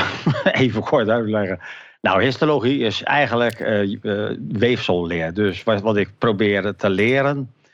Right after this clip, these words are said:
laat ik het zo zeggen, eh, eh, ik maak mijn eigen preparaten en, eh, die gebruik ik ter ondersteuning van de boeken die ik lees en waar ik uit leer. En die boeken, dat, dat gaat over histologie.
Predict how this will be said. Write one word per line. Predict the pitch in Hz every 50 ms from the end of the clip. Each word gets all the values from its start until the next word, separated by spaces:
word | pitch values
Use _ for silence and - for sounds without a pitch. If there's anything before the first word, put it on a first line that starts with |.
| _ _ _ _ _ _
laat | _ 110 107
ik | -
het | -
zo | - 143 143 127
zeggen, | 127 135 120 110 131 -
eh, | - 123 110 104 101 101 98 - - - - _ _ _ _ _ _ _ _ _
eh, | - 156 135 135 -
ik | - 147 - -
maak | - 139 143 139 127 - - -
mijn | 123 117 120
eigen | 113 110 101 101 -
preparaten | - 113 101 92 92 107 104 113 135 147 151 - 156 151 151 147 -
en, | 117 117 117 117 117 117 113
eh, | 131 123 117 113 113 110 113 - 120 117
die | 113 110 110 110
gebruik | - - - - 101 101 110 139 151 143
ik | 147 135
ter | - 131 120 82
ondersteuning | 113 123 113 101 92 - - 139 147 147 139 139 131 120
van | - 113 104 101
de | 92 95
boeken | 85 95 127 127 - 147
die | 123 127 123 120
ik | 107 113
lees | 110 110 113 117 107 - -
en | 104 104 101 101 98
waar | 98 101 95
ik | 95 -
uit | 90 87 85
leer. | 98 90 95 95 95 101 107 - -
En | - 107 98 95 92
die | 92 90 87
boeken, | - 110 107 - 110
dat, | 92 92 90 - - - -
dat | - 95 -
gaat | - - 98 98
over | 123 107 87 95
histologie. | 98 110 104 - - 110 101 92 87 - 107 98